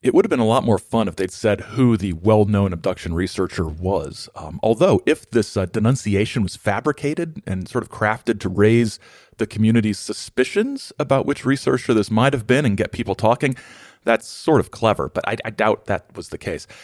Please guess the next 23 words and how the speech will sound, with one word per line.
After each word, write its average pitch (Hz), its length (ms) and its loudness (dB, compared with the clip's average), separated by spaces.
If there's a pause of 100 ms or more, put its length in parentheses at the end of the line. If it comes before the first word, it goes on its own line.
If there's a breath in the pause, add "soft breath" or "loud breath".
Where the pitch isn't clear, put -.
(100)
In 127 100 -2
the 143 100 2
early 214 180 6
nineties, 135 680 2
um, 110 520 2 (140)
that's - 220 -10
when 117 100 0
it - 80 -4
was, 113 460 4
I 123 80 2
would 117 140 4
think 190 380 0
this - 220 -2
might 107 380 0
be 139 120 -2
Bud 117 220 4
Hopkins 107 460 0
or 92 40 -4
John 98 280 2
Mack, 90 340 -2
maybe 107 320 0
Leo 98 280 2
Sprinkle, 92 600 -4